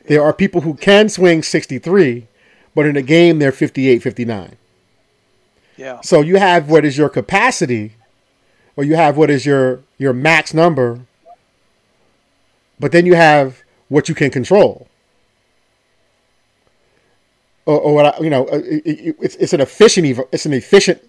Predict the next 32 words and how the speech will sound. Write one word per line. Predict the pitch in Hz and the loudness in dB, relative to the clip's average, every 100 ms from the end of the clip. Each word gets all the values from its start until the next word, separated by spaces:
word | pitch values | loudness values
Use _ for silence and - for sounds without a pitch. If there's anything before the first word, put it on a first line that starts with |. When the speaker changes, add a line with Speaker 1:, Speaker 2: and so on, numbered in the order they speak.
| _ _ | _ _
Speaker 1:
bat | 143 120 | -4 -4
speed | - 123 | -4 -4
or | 117 113 | -2 -4
an | |
efficient | 113 113 185 151 127 | -6 -2 -2 -2 -6
velocity. | 113 98 - 90 _ _ _ _ _ _ | -6 -8 -10 -20 _ _ _ _ _ _
So, | - 170 143 127 123 - _ _ _ _ _ _ _ _ | -6 0 2 2 -2 -12 _ _ _ _ _ _ _ _
and | 185 175 | 4 4
everybody's | 175 165 139 127 | 4 2 0 2
different, | 185 123 | 2 2
because | 101 131 110 | -4 -4 -6
just | 180 | -8
because | 247 240 190 | -4 0 0
you | 185 | -2
swing | - 185 | 0 0
fifty-nine | 160 180 160 143 131 | 2 -2 -2 -2 -2
miles | 127 117 | -2 -2
an | 135 | 0
hour | 185 131 117 123 _ _ _ _ _ _ - | 2 2 0 -8 _ _ _ _ _ _ 2
doesn't | 160 160 | 4 4
mean | 165 147 | 2 2
you're | 156 | 2
not | 151 131 | 2 2
a | |
better | 120 131 | 4 2
hitter | 127 170 147 | 4 4 4
than | 127 | 2
the | 120 | 0
girl | 127 113 | 0 0
who | 110 | -2
swings | 131 113 | -6 -8
sixty-four. | 120 - 101 170 101 | -8 -14 -8 -4 -4